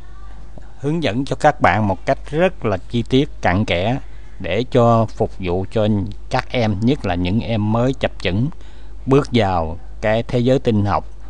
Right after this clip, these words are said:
và lần đầu tiên nhấp con chuột và gõ bàn phím để tạo những cái trang blog đơn giản, dễ thương. Tôi sẽ lần lượt tạo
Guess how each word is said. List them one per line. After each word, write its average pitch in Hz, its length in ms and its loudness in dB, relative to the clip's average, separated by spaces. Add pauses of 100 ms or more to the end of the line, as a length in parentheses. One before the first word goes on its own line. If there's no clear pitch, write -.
(140)
và 92 380 0 (880)
lần 113 300 0
đầu 98 280 -4
tiên 113 280 0 (320)
nhấp 127 280 2 (360)
con 113 160 2
chuột 104 260 -2 (400)
và 98 160 0
gõ 90 260 0
bàn 101 240 0
phím 117 400 -4
để 90 160 -4
tạo 82 320 -2
những 92 320 -2
cái 120 180 -2
trang 107 240 0
blog 120 180 0 (520)
đơn 107 280 2
giản, 98 340 -2
dễ 95 160 -2
thương. 107 280 -4 (3750)
Tôi 135 200 6
sẽ 120 340 2
lần 120 280 6
lượt 117 240 2 (240)
tạo 107 420 4